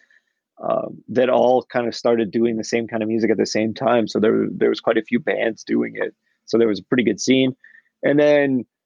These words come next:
those bands either fizzled out or they became, like, you know, uh, Tim, our, our guitar player, he was in another band that was in that group. And then he sort of, you know, that, that band fizzled out and then he joined our band. And then, you know,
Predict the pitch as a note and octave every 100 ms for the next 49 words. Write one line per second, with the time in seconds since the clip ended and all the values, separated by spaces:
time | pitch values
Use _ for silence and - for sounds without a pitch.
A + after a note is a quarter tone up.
0 | _ C3+ D3 A2 C#3 C#3 B2 C3 B2+ B2+
1 | B2+ B2 A#2 A#2+ B2+ A#2+ A#2 A#2 A2+ -
2 | B2+ B2 A#2 A2 G#2 - - _ - B2
3 | - - - A#2+ G#2+ - A#2+ A#2 A2+ A2
4 | A2 G#2+ - A2+ A2 G#2+ A#2 G#2+ A#2 A2
5 | G#2+ G#2 A2+ A#2+ G#2+ A2 G#2+ G2 A2+ A#2
6 | A2+ G#2+ _ _ G#2+ G#2+ G#2+ A2+ G#2 G2
7 | A2+ A2 - G2 G2 F#2+ G2 - - G2+
8 | - G#2+ G#2 - _ - - - _ _
9 | _ _ B2 - A2 G#2+ B2+ - - _
10 | _ C#3+ B2+ C3 C3 C3+ - A#2 A2+ B2+
11 | D3+ D#3 B2+ A2+ A2+ G#2+ G2+ A2 G#2+ A2
12 | G#2+ B2 C3+ C3+ C#3 C3+ A#2 A2 G2 G2+
13 | G#2+ _ _ F3 - -